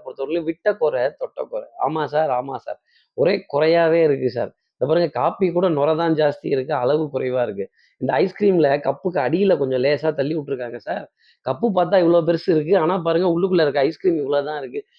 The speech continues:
நான் டெக்னிக்கான ஆளுங்கெல்லாம் ஊருக்குள்ள இருக்காங்க. "அப்பா, அடங்கப்பா, இவங்க கிட்ட எல்லாம் நம்ம பிழைக்க முடியாது சார். மெனக்கெட்டு தான் எல்லா காரியமும் செய்ய வேண்டியதா இருக்கு." இந்த மெனக்கெடுறது அப்படிங்கிறது இன்னைக்கு மகர ராசி நேயர்களுக்காக இருக்கும்.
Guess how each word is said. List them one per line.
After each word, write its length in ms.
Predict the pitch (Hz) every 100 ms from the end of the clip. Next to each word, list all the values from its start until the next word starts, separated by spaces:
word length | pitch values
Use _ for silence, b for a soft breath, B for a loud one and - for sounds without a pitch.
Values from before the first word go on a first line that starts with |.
| _
நான் 480 | 113 131 143 175 202
டெக்னிக்கான 460 | 180 190 185 175 180
ஆளுங்கெல்லாம் 500 | 175 160 156 156 156
ஊருக்குள்ள 340 | 151 151 143
இருக்காங்க. 320 | 139 139 139 139
"அப்பா, 440 | 156 - 160 143
அடங்கப்பா, 480 | 156 151 - 170 147 - b b b
இவங்க 260 | 135 147 170
கிட்ட 180 | 165
எல்லாம் 160 | 180 180
நம்ம 260 | 143 156 143
பிழைக்க 280 | 151 160
முடியாது 320 | 160 151 139 127
சார். 220 | 127 113
மெனக்கெட்டு 500 | 120 156 190 170 185
தான் 120 | 190
எல்லா 260 | 165 156 147
காரியமும் 360 | 147 151 160
செய்ய 260 | 147 139 147
வேண்டியதா 320 | 143 135 135
இருக்கு." 300 | 131 - - _ _ _ _ -
இந்த 320 | 135 131 156
மெனக்கெடுறது 680 | 214 196 208 190 170 175 151
அப்படிங்கிறது 440 | 131 151 135 120
இன்னைக்கு 400 | 147 139 120 113
மகர 60 | 127
ராசி 320 | 143 147 135
நேயர்களுக்காக 680 | 120 110 104 113 117 120 -
இருக்கும். 280 | - -